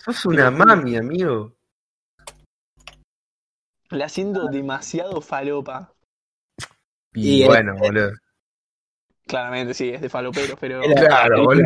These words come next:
Speaker 3: de falopero, boludo. Pero
Speaker 2: es la
Speaker 3: qué
Speaker 2: película
Speaker 3: buena
Speaker 2: definitiva de
Speaker 3: película,
Speaker 2: falopa.
Speaker 3: boludo.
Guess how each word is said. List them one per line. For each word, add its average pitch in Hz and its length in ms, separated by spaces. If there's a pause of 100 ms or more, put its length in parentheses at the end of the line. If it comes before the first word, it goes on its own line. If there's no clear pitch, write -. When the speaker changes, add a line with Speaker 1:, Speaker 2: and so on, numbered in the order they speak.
Speaker 3:
de 117 80
falopero, 120 500
boludo. 120 260 (1500)
Pero 113 220
Speaker 2:
es 139 120
la 143 80
Speaker 3:
qué 151 60
Speaker 2:
película 135 360
Speaker 3:
buena - 320
Speaker 2:
definitiva 127 280
de 123 40 (100)
Speaker 3:
película, 120 400
Speaker 2:
falopa. - 80
Speaker 3:
boludo. 110 220